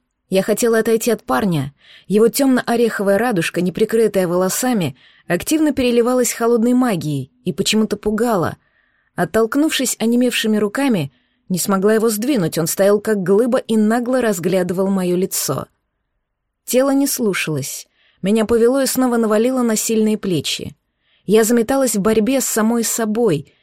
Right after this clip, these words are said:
Не хочу чувствовать тепло чужой кожи, вдыхать приятный, но совсем не нужный сейчас запах, прикасаться к налитым грудным мышцам,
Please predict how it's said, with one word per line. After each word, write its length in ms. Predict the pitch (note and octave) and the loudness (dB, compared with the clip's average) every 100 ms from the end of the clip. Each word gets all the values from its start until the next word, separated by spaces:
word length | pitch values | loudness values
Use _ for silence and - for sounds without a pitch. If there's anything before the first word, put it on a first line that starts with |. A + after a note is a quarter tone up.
| _ _ _ - | _ _ _ -6
Не 120 | F#3 | -4
хочу 300 | - G#3+ B3 | -2 -2 -2
чувствовать 460 | - B3+ A#3 G#3 | -4 -4 0 0
тепло 260 | G#3+ A3+ A#3+ | 0 -2 0
чужой 340 | - A3+ A3+ | 0 0 -2
кожи, 440 | A3+ F3+ D3 C3 - _ - - | -2 -2 -4 -4 -10 _ -20 -12
вдыхать 440 | F3+ A3+ B3 A3+ - | -2 0 0 -2 0
приятный, 680 | A3 A3 B3 A#3+ F#3 D3 - - _ | 0 2 0 -2 -4 -6 -8 -20 _
но 120 | F#3 | -4
совсем 360 | G3 G#3 - A#3+ | 0 0 0 0
не 100 | A#3 | 2
нужный 360 | A#3+ B3+ A#3 | 0 0 -2
сейчас 400 | A3 G#3 - G#3 | -2 -2 -2 -2
запах, 560 | F#3 E3+ D3+ - - - _ - - | -2 -4 -4 -8 -16 -20 _ -20 -4
прикасаться 680 | G3+ G3+ A3 A#3+ A3+ - A3 | 0 2 0 0 -2 -2 -4
к 120 | - | 0
налитым 540 | A3 G#3+ G#3+ - B3+ | 0 2 2 2 0
грудным 420 | G3+ G#3 G3+ A#3 A#3 | 2 0 2 2 2
мышцам, 640 | A3+ E3+ - - A2+ C#3+ | 0 -2 -6 -8 -8 -8